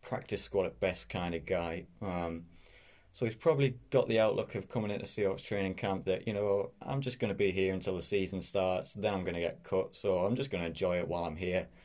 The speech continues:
you know, maybe try and pick up a few bits of information, but, um, you know, I'm, I know I'm not gonna be here for the long run, so I'm just gonna enjoy myself." Um, so Kamar Siverand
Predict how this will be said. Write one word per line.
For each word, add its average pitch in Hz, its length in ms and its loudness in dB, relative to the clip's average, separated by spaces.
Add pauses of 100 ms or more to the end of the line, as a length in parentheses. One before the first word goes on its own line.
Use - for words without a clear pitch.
(220)
you 90 100 -6
know, 87 360 -2 (280)
maybe 92 240 0
try 90 220 -2
and 87 100 -6
pick - 160 -6
up 90 100 -4
a - 40 -6
few 92 200 -4
bits - 220 -6
of 90 80 -4
information, 87 720 -4
but, 87 260 -2 (220)
um, 82 480 -4 (440)
you 87 80 -4
know, 85 240 0
I'm, 87 200 -4
I 90 60 -4
know 101 180 2
I'm 92 80 2
not - 160 -4
gonna 90 120 -4
be 85 140 -4
here 85 140 0
for 85 140 -8
the 85 40 -2
long 85 240 -2
run, 87 140 -6
so 104 120 -4
I'm 98 100 -2
just 95 160 -6
gonna 85 160 -4
enjoy 82 280 -4
myself." - 320 -8 (640)
Um, 107 460 -2 (1000)
so 107 460 2 (560)
Kamar 147 300 0
Siverand 98 680 -2